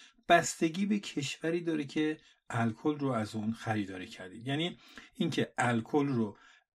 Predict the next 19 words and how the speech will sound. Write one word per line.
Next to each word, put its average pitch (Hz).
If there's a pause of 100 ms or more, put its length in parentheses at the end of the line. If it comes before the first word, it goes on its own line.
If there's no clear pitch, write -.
(140)
اگر 127
از 107
یکی 131
از 113
کشورهای 110
اتحادیه 104
اروپا 104
خریداری 190
کردید 165
یا 196
خارج 160
از 131
اتحادیه 123
اروپا، 131
با 160
هم 156 (320)
فرق 156
می‌کنه 160
و 147